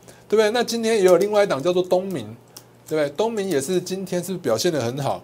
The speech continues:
我们可以看一下东明的部分，今天东明是不是大涨七点四八趴，对不对？所以呢，我要跟大家讲说，其实盘面上还是钢铁，还是航运啊。所以你手上有钢铁，你要投资的话，我建议还是往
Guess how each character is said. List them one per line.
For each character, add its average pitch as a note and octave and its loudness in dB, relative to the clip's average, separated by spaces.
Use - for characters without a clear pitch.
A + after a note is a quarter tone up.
我 G#2+ -14
们 B2+ -12
可 C3 -10
以 B2 -10
看 C#3 -8
一 B2 -10
下 C3 -2
东 C#3+ -6
明 A#2+ -10
的 A#2+ -4
部 C3 -8
分， A#2+ -8
今 C#3+ -8
天 D3 -8
东 D3 -2
明 A#2 -10
是 C3 -10
不 A#2 -8
是 B2 -10
大 C#3+ 6
涨 G2+ -6
七 - -4
点 G#2+ -4
四 C#3+ -10
八 A#2+ 0
趴， A2 -8
对 G3 4
不 F#3+ 2
对？ G#3+ 6
所 F4 4
以 F#4 6
呢， B3 8
我 E3+ 4
要 A#3 8
跟 B3+ 0
大 C4 4
家 B3 4
讲 E3+ 0
说， G3+ 0
其 G3+ -6
实 A#3 -6
盘 F#3+ -2
面 A3 -2
上 G#3+ 0
还 D3 -6
是 F#3 -6
钢 F#3+ -2
铁， B2 -6
还 B2+ -6
是 E3 -4
航 A#2+ -2
运 D3 -2
啊。 E2+ -6
所 D4 2
以 E4 2
你 C4+ -2
手 F3 4
上 A#3+ 2
有 F#3 2
钢 A3+ 0
铁， D#3 0
你 F3 -4
要 C4+ 2
投 F#3 4
资 G#3+ -4
的 G#3 6
话， G3+ 6
我 D3 0
建 G#3 -2
议 - -2
还 E3 -2
是 G#3+ -6
往 B2+ 0